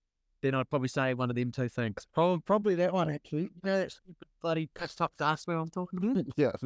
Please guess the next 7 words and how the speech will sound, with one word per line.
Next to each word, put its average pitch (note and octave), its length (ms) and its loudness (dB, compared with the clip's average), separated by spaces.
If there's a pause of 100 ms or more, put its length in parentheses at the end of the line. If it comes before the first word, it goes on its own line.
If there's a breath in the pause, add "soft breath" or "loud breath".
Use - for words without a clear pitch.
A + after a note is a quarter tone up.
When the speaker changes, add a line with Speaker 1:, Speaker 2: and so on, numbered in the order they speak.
Speaker 1:
Yeah. - 300 -2
Speaker 2:
Yeah. C3 100 2 (540)
Yeah, A#2 160 4
I G2+ 120 2
do. G#2 280 -2 (140)
Speaker 1:
Yeah. A2+ 260 0 (840)
That, C#3+ 180 2